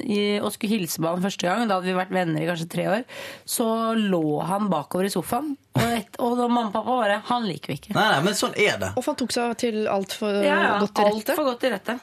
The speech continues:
Speaker 1: De bare, "Det der var absolutt for drøyt."
Speaker 3: Men du skal jo
Speaker 1: Da var vi
Speaker 3: flytte,
Speaker 1: sytten år.
Speaker 3: skal ikke du flytte hjem i hus til foreldrene dine nå sammen med Martin?
Speaker 1: Jo.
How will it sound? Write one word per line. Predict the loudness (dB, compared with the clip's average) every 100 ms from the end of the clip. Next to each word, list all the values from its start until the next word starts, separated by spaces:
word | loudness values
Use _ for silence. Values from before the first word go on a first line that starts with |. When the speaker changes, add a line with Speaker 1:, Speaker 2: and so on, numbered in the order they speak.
| -6
Speaker 1:
De | -4
bare, | 0 2 2
"Det | 2 0
der | 2 2 2
var | 0 -2 -6 -18 -8 -4
absolutt | -4 -6 -6 -2 -2 -2 -4
for | -2
drøyt." | 0 -2 -6 -8 -2
Speaker 3:
Men | -2
du |
skal | 0 0
jo | 2 0
Speaker 1:
Da |
var | 0
vi | 2
Speaker 3:
flytte, | 4 4 2 2
Speaker 1:
sytten | 0
år. | -2 -6 _ -6
Speaker 3:
skal | -4
ikke | 0 2
du | 2
flytte | 2 2
hjem | 2 2
i | 2
hus | 0 -2
til | -2
foreldrene | 0 0 0 0
dine | 0
nå | 0
sammen | 0 0 0
med | -2
Martin? | -2 -2 -4 -8 -8
Speaker 1:
Jo. | -2 0